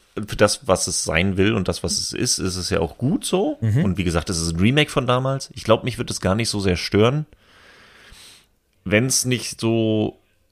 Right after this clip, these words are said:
Speaker 1: gerade so wenig von Nintendo gibt und
Speaker 2: Ja.
Speaker 1: alles, was so in letzter Zeit von Nintendo rauskam, halt auch so mich nicht hundertprozentig abgeholt hat und auch so in diese selbe Kerbe schlägt von, irgendwie hab ich das Gefühl, ihr wollt wirklich nur noch für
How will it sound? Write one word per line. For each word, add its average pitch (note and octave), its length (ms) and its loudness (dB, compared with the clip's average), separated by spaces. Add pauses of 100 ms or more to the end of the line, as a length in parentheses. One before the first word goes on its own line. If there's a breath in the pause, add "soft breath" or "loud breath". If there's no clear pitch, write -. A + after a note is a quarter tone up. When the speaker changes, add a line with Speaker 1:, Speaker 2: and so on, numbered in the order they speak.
(260)
Speaker 1:
gerade A2 340 2
so E2+ 220 0
wenig A#2+ 360 4
von D#3+ 180 0
Nintendo D#3+ 500 -2
gibt E3+ 360 -6 (460)
und G#2 160 4
Speaker 2:
Ja. G2 140 4
Speaker 1:
alles, G#2+ 280 0
was A2 120 -2
so - 80 -2
in F2+ 80 0
letzter G#2+ 240 0
Zeit - 280 -2
von - 460 -6
Nintendo A2 320 2
rauskam, G2 500 0
halt G2 200 -2
auch A2+ 200 0
so G2+ 600 0
mich - 320 -4
nicht A2 180 -2
hundertprozentig G#2+ 600 2
abgeholt E2+ 460 2
hat - 200 -4
und - 280 -10
auch D#2+ 80 0
so F#2+ 340 -2
in G#2 100 -2
diese F#2+ 220 0
selbe F#2+ 520 4 (880 soft breath)
Kerbe G2+ 400 4
schlägt F#2+ 440 2
von, F#2+ 440 2
irgendwie G#2+ 420 4
hab G2 80 4
ich G2 60 -6
das - 140 -2
Gefühl, G#2 460 2
ihr E2+ 200 0
wollt F2+ 300 4
wirklich E2+ 300 -2
nur F2 140 2
noch F2 220 0
für F2 540 0